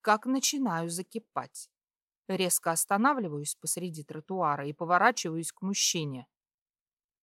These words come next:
«Что тебе нужно?» спрашиваю, заглядывая ему в глаза. «Ты ведь не просто так за мной пошел.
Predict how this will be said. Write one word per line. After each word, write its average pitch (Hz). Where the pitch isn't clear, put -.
«Что -
тебе 180
нужно?» 175
спрашиваю, 202
заглядывая 160
ему 160
в 147
глаза. 170
«Ты 311
ведь 285
не 285
просто 339
так 180
за 185
мной 185
пошел. 175